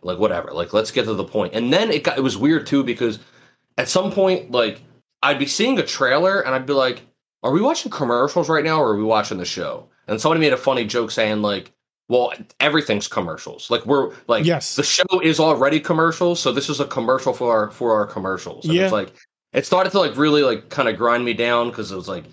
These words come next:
Speaker 1: sometimes we were getting actual commercials in between our scheduled commercials, and I was like,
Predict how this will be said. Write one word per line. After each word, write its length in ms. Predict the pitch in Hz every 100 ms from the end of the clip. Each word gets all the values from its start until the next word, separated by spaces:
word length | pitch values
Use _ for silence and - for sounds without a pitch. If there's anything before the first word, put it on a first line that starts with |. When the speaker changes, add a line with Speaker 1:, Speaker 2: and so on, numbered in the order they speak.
| _ -
Speaker 1:
sometimes 440 | 165 170 170 151
we 60 | 147
were 80 | 143
getting 260 | 143 120
actual 440 | 104 117 - 143 131
commercials 580 | 135 131 131 127 123
in 160 | 120 120
between 400 | 110 - 120 117
our 200 | 110 101
scheduled 540 | - - 123 131 120
commercials, 600 | - 127 120 113 120 110
and 100 | 107 95
I 60 |
was 120 | 98
like, 220 | 98 90